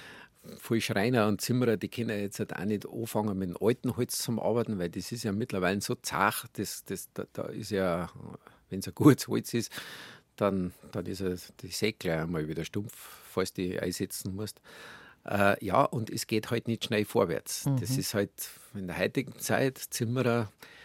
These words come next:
Speaker 1: ah, das ist schon, hat mit Zimmerern schon fast nimmer so viel zum Tor, weil die mehr isolieren und verkleben und, äh, dann eigentlich computermäßig der ganze
Speaker 2: Mhm.
Speaker 1: Dachstuhl abgerichtet wird. Äh, und da musst halt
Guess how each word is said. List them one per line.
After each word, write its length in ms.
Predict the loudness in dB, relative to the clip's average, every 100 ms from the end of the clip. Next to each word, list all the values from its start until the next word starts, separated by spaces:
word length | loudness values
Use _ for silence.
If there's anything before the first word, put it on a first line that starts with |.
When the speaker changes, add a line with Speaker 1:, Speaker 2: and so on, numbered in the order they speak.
| -20 -20 -20 -20 _ _ -10
Speaker 1:
ah, 300 | -6 -2 -2
das 240 | -2 -4 -2
ist 80 | -2
schon, 380 | 2 2 2
hat 180 | 0 0
mit 180 | -2 -2
Zimmerern 720 | 2 4 4 4 4 2 0 -4
schon 200 | -8 -8
fast 440 | -6 -2 -2 -2 _ -4
nimmer 340 | 0 0 0
so 140 | 0 -2
viel 200 | -4 -4
zum 220 | -4 -2
Tor, 220 | 2 4
weil 140 | 4
die 140 | 2 2
mehr 320 | 2 2 0
isolieren 500 | -2 -2 0 0 0
und 120 | -2
verkleben 560 | -4 -6 -2 0 0 -2
und, 440 | -2 0 0 -2
äh, 480 | -4 0 2 4 2 -2 -14 -20 -20 -20 -20 -20 -20 _ -2
dann 340 | 0 2 -2 -4 -14 -18 -20 -20 -20 -18 -16 -12 -12 -10
eigentlich 380 | -6 -6 -8 -12
computermäßig 840 | -12 -8 -8 -6 -2 -2 -2 -6 -6
der 80 | -2
ganze 320 | 0 0 -2
Speaker 2:
Mhm. 40 |
Speaker 1:
Dachstuhl 360 | -4 -6 -4 -6
abgerichtet 500 | -6 -6 -8 -8 -4
wird. 200 | -4 -4 -10 -8 -4
Äh, 560 | -2 -2 -4 -6 -6
und 200 | -8 -4
da 120 | -2
musst 340 | -2 -4 -6 -4
halt 200 | -6